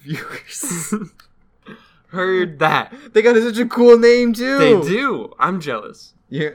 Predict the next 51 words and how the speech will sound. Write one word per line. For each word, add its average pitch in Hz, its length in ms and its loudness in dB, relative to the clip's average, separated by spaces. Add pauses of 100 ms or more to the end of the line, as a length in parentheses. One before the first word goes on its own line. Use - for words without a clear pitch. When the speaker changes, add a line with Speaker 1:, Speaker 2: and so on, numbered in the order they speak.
(520)
Speaker 1:
It, 143 220 -8
it's 151 100 0
Speaker 2:
I 180 60 2
Speaker 1:
a 214 40 2
Speaker 2:
wish 233 200 -6
that 131 180 -10
I 117 140 -12
was 113 160 -14
a 113 60 -14
What's 110 260 -20
Up 113 180 -12
With - 160 -20
You 185 180 -18 (340)
with 123 200 -14 (120)
Speaker 1:
Viewer. 123 280 -8
Speaker 2:
What's 107 100 -10
Up 127 220 -8
With 123 200 -16
viewer. 113 560 -16
Speaker 1:
Yeah. 110 340 -8 (260)
I 247 100 2
mean, 262 220 -8
you've 349 220 -4
listened 170 440 -6
to 151 80 -10
the 135 120 -8
podcast 120 320 -6
Speaker 2:
That's 127 200 -4
true. 185 300 -2
Speaker 1:
before. 143 360 0
Speaker 2:
I, 440 60 2
I - 60 0
can 208 140 -2
Speaker 1:
so 190 40 -8
Speaker 2:
consider 135 460 -10
myself. 113 580 -10 (260)
Speaker 1:
Yeah. - 160 -20
Do 175 200 -2
I 220 120 0
count 214 360 -8
if 196 80 -8
I've 170 180 -4
listened 175 300 -10
to 185 160 -10
it 180 40 -10
when 170 160 -8
I 147 60 -4
have 165 220 -8
to 139 120 -8
edit 160 280 -4
it? 226 480 -2